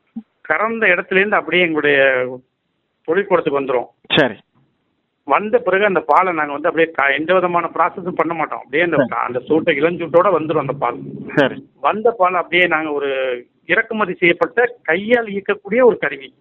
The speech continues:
Speaker 2: சரி.
Speaker 1: அது ஒண்ணும் பெரிய அளவுல எல்லாம் இருக்காது. ஒரு இருபது லிட்டர், இருபத்தஞ்சு லிட்டர் தான். அது என்ன, காங்கேய மாடு, நாட்டு மாடு அப்படிங்கிறது அது ஈல்டிங்கே வந்து ஒரு நாளைக்கு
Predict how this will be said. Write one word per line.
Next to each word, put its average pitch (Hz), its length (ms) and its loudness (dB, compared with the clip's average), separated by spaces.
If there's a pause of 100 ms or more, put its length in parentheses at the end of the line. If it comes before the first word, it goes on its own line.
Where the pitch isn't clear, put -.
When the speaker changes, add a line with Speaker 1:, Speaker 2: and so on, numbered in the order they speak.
(160)
Speaker 2:
சரி. 123 280 4 (120)
Speaker 1:
அது 143 140 0
ஒண்ணும் 190 220 2
பெரிய 190 240 6 (100)
அளவுல 170 280 2
எல்லாம் 175 200 0
இருக்காது. 151 320 -2
ஒரு 139 280 0
இருபது 143 280 2
லிட்டர், 139 320 0
இருபத்தஞ்சு 147 220 -2
லிட்டர் 135 160 -8
தான். 165 160 0
அது 147 100 -2
என்ன, 170 160 -2 (480)
காங்கேய 165 420 2
மாடு, 180 260 2
நாட்டு 175 280 -2
மாடு 175 260 0
அப்படிங்கிறது 165 380 -2
அது 151 140 0
ஈல்டிங்கே 185 460 -2
வந்து 180 240 0
ஒரு 165 120 4
நாளைக்கு 160 520 -2